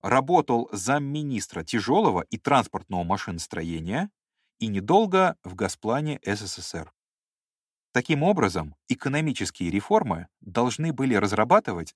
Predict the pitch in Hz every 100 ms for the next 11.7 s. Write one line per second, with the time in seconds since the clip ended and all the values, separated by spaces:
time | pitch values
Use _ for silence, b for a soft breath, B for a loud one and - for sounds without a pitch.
0 | - 113 147 135 135 90 87 82 90 107
1 | 101 135 240 - 87 - - 139 185 170
2 | - 147 - 131 95 80 - - _ _
3 | _ _ _ 120 151 151 127 127 131 -
4 | 110 92 95 104 113 156 247 - - -
5 | _ _ _ - - 113 127 214 - 165
6 | 151 _ 98 110 123 104 143 143 127 -
7 | 110 - 104 - 85 - 87 _ _ _
8 | _ _ _ _ _ _ b b b 92
9 | 117 131 - 147 170 160 139 90 80 -
10 | - - - 139 113 - 127 151 98 87
11 | 82 82 - - 208 160 80